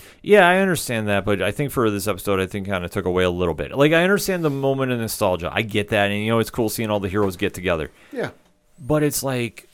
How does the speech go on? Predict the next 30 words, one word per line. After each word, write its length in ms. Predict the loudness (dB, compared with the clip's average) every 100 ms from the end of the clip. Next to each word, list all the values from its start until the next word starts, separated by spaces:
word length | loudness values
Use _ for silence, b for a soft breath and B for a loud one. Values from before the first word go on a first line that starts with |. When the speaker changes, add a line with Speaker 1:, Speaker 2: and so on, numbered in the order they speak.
| -6
Speaker 2:
Well, 160 | -2
Speaker 1:
one 80 | 2
Speaker 2:
this 80 | 2
Speaker 1:
thing 80 | 2
Speaker 2:
is, 40 |
this 60 | 2
is 40 | 2
what 100 | 0
you've 100 | 0
been 120 | 0
building 200 | 2 2
up 100 | 0
to 100 | 2
the 80 | 2
whole 120 | 2
season. 360 | 0 -2 -2 -4
Like, 240 | -4 -6 -10 -14 -6
you 120 | 0 4
don't 200 | 2 4
build 200 | 4 6
up 160 | 4
and 80 | 4
then 80 | -2
just 140 | -2
go, 120 | -2 2
"All 180 | 4
right, 100 | 6 4
and 200 | 2 -2
it's 100 | -4
over." 180 | -8